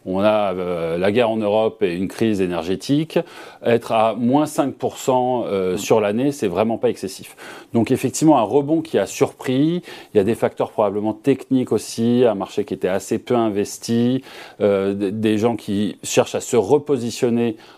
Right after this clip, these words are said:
Speaker 1: en, en amont de la fin d'année.
Speaker 2: Et
Speaker 1: Mais,
Speaker 2: puis une
Speaker 1: mais
Speaker 2: inflation qui peut-être a atteint son, euh, son sommet, qui peut-être va, euh, ralentir, et donc ce qui infléchit un petit peu le, pas le discours des banquiers centraux, mais en tout cas, euh, des hausses de taux qui ne sont plus en mode jumbo, mais qui seraient plus mesurées.
Speaker 1: Voilà,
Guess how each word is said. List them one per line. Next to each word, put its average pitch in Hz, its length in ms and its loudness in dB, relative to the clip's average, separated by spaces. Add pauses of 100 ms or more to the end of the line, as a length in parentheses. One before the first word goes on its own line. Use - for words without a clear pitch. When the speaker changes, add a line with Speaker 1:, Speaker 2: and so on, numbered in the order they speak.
(140)
Speaker 1:
en, 98 320 0
en 107 160 2
amont 117 320 2
de 107 40 0
la 95 100 2
fin 101 180 -4
d'année. 110 460 2
Speaker 2:
Et 170 60 -8 (360)
Speaker 1:
Mais, - 140 2
Speaker 2:
puis 156 100 2
une 139 40 4
Speaker 1:
mais 135 60 4
Speaker 2:
inflation 131 280 -4
qui - 120 -18
peut-être 104 280 -4
a 87 40 0
atteint 101 260 -6
son, 90 380 -8
euh, 82 220 -8
son - 220 -12
sommet, 110 540 -4
qui - 140 -18
peut-être - 320 -8
va, 85 300 -4 (480)
euh, 85 300 -6
ralentir, 107 760 -4
et 110 100 -4
donc 113 280 -6
ce - 100 -20
qui - 140 -12
infléchit 95 540 -8
un 104 60 -6
petit 90 200 -12
peu 110 140 -6
le, 92 180 -4
pas 95 140 -2
le 90 60 -6
discours 101 360 -6
des 98 60 -4
banquiers 90 220 -10
centraux, 175 260 -6
mais 131 80 0
en 98 40 -4
tout 92 140 -12
cas, 113 200 -2 (440)
euh, 87 300 -2
des 92 260 -4
hausses 113 220 0
de 98 100 0
taux 131 140 0
qui - 100 -12
ne 101 60 -6
sont 95 160 -6
plus - 180 -6
en 90 60 -2
mode 90 240 -2
jumbo, 98 500 -2
mais 113 140 -8
qui - 160 -20
seraient 110 240 -6
plus - 320 -4
mesurées. 98 460 -4 (340)
Speaker 1:
Voilà, 104 180 2